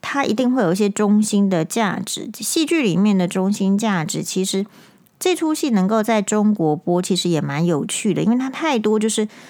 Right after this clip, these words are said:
你遇到不平，你会想要革命。好，那这样的这个剧，所以它在，呃，我去上网查，它当时候在中国很多省份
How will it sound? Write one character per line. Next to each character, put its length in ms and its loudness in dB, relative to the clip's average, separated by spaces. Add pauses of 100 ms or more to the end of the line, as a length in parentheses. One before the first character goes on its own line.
(420)
你 200 2
遇 140 2
到 160 2
不 100 -6
平， 540 -2
你 100 0
会 160 2
想 180 -2
要 200 0
革 280 -4
命。 320 2 (340)
好， 300 -4
那 100 0
这 140 0
样 120 2
的 120 0
这 160 -4
个 120 0
剧， 220 -2
所 160 -2
以 60 0
它 200 -4
在， 300 0 (480)
呃， 180 2
我 140 0
去 160 -2
上 180 0
网 200 0
查， 240 -4
它 120 0
当 320 0
时 240 -4
候 280 0
在 460 0
中 260 0
国 160 2
很 120 2
多 120 2
省 180 0
份 260 4